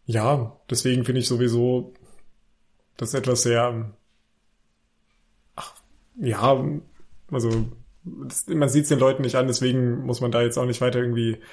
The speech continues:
die Trennung machen. Das Einzige, was mich jetzt zum Beispiel am katholischen Gottesdienst reizt, ist halt eben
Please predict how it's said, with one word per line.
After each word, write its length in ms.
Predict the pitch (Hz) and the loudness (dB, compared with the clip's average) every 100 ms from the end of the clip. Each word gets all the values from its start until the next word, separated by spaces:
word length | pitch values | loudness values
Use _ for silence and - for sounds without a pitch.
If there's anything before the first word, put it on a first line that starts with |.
| - - | -14 -10
die 80 | |
Trennung 340 | 120 127 143 135 | -2 0 2 2
machen. 420 | 131 127 139 127 - - - _ _ _ | 0 0 -2 -4 -14 -20 -20 _ _ _
Das 120 | 117 123 | -2 0
Einzige, 280 | 123 131 | 2 2
was 140 | 120 127 | 2 2
mich 140 | 127 | 0
jetzt 120 | 131 | 0
zum 100 | 131 | 2
Beispiel 400 | 123 123 - 120 | 4 2 2 2
am 100 | 120 | 2
katholischen 520 | 120 117 131 139 127 127 | 2 0 0 0 0 0
Gottesdienst 640 | 127 127 - 123 117 110 | 0 0 0 0 0 0
reizt, 300 | 120 120 - | 2 2 -2
ist 140 | 117 | -2
halt 200 | 120 113 123 | 0 0 0
eben 360 | 113 117 110 | 0 0 -2